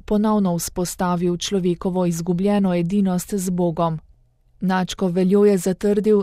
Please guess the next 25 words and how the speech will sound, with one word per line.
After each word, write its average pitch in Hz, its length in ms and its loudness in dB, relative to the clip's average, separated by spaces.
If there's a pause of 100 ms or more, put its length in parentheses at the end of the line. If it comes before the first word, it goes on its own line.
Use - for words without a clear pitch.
da 180 180 -2
cerkev 214 560 -2
pri 180 240 -2
sprejemanju 196 840 0
oseb 208 540 0
ne 180 220 0
dela 208 300 0
nobene 190 480 2
razlike 180 560 -2
med 175 320 -2
priseljenci, 180 880 0
begunci 185 600 0
ali 175 220 0
drugače 190 540 -2
preseljenimi 170 760 -2
osebami. 170 680 -2 (840)
Sprejemanje 202 1000 2
in 175 220 0
dobrodošlica 185 960 -2
namreč 175 500 -2
temeljita 202 560 0
na 185 160 0
ljubezni 190 600 0
do 175 160 0
Kristusa 185 760 -4